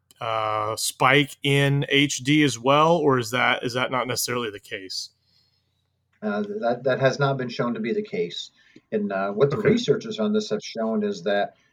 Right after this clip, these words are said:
Speaker 2: deer in the, the southern U S, the extreme south, um,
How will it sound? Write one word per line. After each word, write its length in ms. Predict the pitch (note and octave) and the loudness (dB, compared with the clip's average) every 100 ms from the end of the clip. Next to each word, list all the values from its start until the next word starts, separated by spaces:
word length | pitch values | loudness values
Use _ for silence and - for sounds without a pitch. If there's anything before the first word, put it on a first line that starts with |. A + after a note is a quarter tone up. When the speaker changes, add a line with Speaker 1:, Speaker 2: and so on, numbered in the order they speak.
| _ _ _ A#2 | _ _ _ -8
Speaker 2:
deer 340 | B2+ C#3+ E3 | -2 0 2
in 180 | C3 B2 | 2 2
the, 220 | A2 G#2 - | -2 -2 -6
the 80 | - | -14
southern 480 | - - A2+ C#3 C3+ | -12 -4 -2 0 0
U 200 | C3 C3+ | 2 4
S, 180 | C#3+ | 2
the 80 | G#2+ | -2
extreme 500 | G#2+ - - B2 C#3 | -6 -8 -10 -4 -4
south, 400 | C#3+ B2+ D#3 E3 _ _ _ | -2 -2 -4 -6 _ _ _
um, 340 | G#2 G#2 G#2 | -6 -6 -6